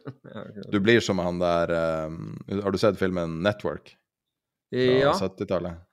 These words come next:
Speaker 2: Du
Speaker 1: Ja.
Speaker 2: blir som han der karen
Speaker 1: Med
Speaker 2: der.
Speaker 1: Faye Dunaway og en eller annen, ja.
Speaker 2: Det, men det er bra, da.
Speaker 1: Mm.
Speaker 2: Holdt seg faktisk godt også, utrolig nok, fra nitten syttiseks.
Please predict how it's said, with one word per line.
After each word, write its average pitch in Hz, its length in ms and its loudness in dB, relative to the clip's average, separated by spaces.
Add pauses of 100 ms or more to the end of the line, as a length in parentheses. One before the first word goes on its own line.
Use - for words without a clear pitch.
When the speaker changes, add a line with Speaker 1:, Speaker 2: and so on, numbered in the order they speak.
(120)
Speaker 2:
Du - 80 0
Speaker 1:
Ja. 156 100 6
Speaker 2:
blir 110 140 4
som 98 120 -4
han 90 120 -2
der 95 120 2
karen 104 200 2
Speaker 1:
Med 92 80 2
Speaker 2:
der. 104 80 4
Speaker 1:
Faye 139 180 4
Dunaway 123 540 4
og 123 640 2
en 120 160 -10 (140)
eller 120 400 -6
annen, 151 100 -10 (160)
ja. 117 160 -12 (1160)
Speaker 2:
Det, 95 140 2 (380)
men 110 160 -4
det 139 80 10
er 107 80 6
bra, 127 100 4
da. - 600 -12
Speaker 1:
Mm. 139 160 -4 (400)
Speaker 2:
Holdt 147 200 8
seg - 160 -4
faktisk 85 300 -8
godt 110 240 -2
også, - 300 -10
utrolig 92 260 -6
nok, 98 140 -14 (100)
fra 95 140 -8
nitten 98 240 -8
syttiseks. 104 400 -14